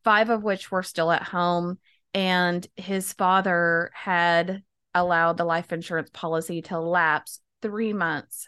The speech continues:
before he unexpectedly died.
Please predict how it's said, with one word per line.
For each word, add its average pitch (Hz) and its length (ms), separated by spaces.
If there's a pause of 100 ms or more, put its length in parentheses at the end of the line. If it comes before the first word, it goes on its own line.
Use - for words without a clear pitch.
(140)
before 165 560
he 170 220
unexpectedly - 880
died. - 440